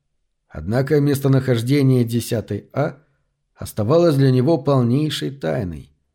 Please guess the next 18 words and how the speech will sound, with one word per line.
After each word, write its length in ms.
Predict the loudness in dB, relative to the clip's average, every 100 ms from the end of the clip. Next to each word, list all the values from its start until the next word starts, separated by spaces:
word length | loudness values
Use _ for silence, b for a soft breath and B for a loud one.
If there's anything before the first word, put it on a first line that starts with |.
| _ _ _ -12
По 120 | -8
крайней 420 | -2 0 2 2
мере, 280 | 4 4 2
этот 200 | 2 0
номер 360 | 0 2 2
не 160 | 2 2
значился 600 | 0 -2 -2 -6 -2 -2
ни 180 | 2 2
в 120 | 2
одном 380 | 2 2 2 0
из 140 | -2
станционных 760 | -2 0 0 0 0 2 -2 -4
указателей. 840 | -8 -8 -8 -10 -14 -18 -20 _ _ _ _ _ _ _ -14
Джон 340 | -2 2 4
закинул 440 | 2 2 2 2 2
за 120 | 2
плечо 320 | 0 0 -2
сумку, 540 | 0 0 2 0 -2